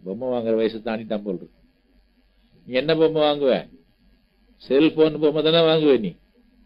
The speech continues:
ஆ, பத்தியா? அந்த மாதிரி அந்த காலத்துல பிரம்மா பொம்மை,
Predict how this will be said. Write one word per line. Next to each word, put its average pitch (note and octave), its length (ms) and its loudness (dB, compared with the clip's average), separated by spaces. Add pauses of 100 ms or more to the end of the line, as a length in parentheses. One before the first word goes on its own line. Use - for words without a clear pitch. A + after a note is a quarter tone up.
(600)
ஆ, A2+ 120 0
பத்தியா? G2 400 -4 (2250)
அந்த A#2+ 300 -2
மாதிரி A#2 260 4
அந்த B2 240 2
காலத்துல A2+ 460 4
பிரம்மா A2+ 360 0
பொம்மை, G#2 400 -2